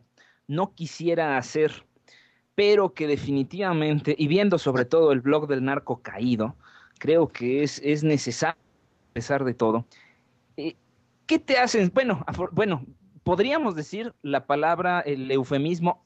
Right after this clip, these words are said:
afortunadamente, estás en Estados Unidos. Sin embargo, ni en Estados Unidos es uno, este, es uno de hule. ¿Qué te hacen sentir estas más recientes amenazas de asesinatos a periodistas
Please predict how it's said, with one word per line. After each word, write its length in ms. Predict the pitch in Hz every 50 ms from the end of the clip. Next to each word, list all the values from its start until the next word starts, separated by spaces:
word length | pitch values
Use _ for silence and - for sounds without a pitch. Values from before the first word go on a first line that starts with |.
| _ -
afortunadamente, 1400 | 143 139 135 - - 147 147 139 139 - - 143 147 151 170 185 180 175 151 147 151 156 151 135 120 - - - - _ _ _ _ _ _ _ _ _ -
estás 440 | 135 123 - - - 180 180 170
en 100 | 170 139
Estados 400 | 120 - - - - 202 202 -
Unidos. 340 | 160 190 277 370 349 202 151
Sin 160 | - 139 123
embargo, 380 | 123 120 123 139 143 151 160 156
ni 100 | 135 120
en 100 | 113 110
Estados 380 | 104 - - 156 165 147 - 131
Unidos 380 | 110 117 139 143 139 123 -
es 180 | 123 120 117 -
uno, 360 | 120 113 117 120 117 110 98 98 101 - - - - - - _ _ _ _ _
este, 340 | - 110 107 107 - - 127
es 100 | 120 -
uno 200 | 156 165 165 160
de 100 | 151 220
hule. 300 | 285 320 285 226 127 - _ _ _ - - - _ _ _ _ _
¿Qué 100 | - 277
te 200 | 277 - - 262
hacen 320 | 269 269 - 285 247 208 165
sentir 600 | - 156 143 135 127 120 - 180 190 196 185 - _ _ _ _ _ - _ _ _ _ _
estas 640 | - 190 208 202 - _ - 208 196 190 - - - -
más 320 | 147 151 170 185 196 185
recientes 600 | 170 160 147 - - 165 180 185 180 170 156 -
amenazas 720 | 151 131 127 127 127 131 143 151 147 - - 127 117 113
de 120 | 120 120 120
asesinatos 680 | 120 123 120 - - 135 135 147 151 - 156 143 -
a 60 | 123
periodistas 920 | 117 - - 117 113 117 120 120 127 143 143 - - - - - - -